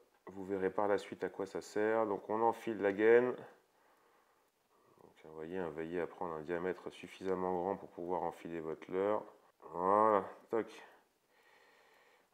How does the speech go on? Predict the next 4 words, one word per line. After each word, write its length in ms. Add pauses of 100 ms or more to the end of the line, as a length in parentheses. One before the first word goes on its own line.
(140)
On 80
fait 180
glisser. 640 (2500)
Voilà, 200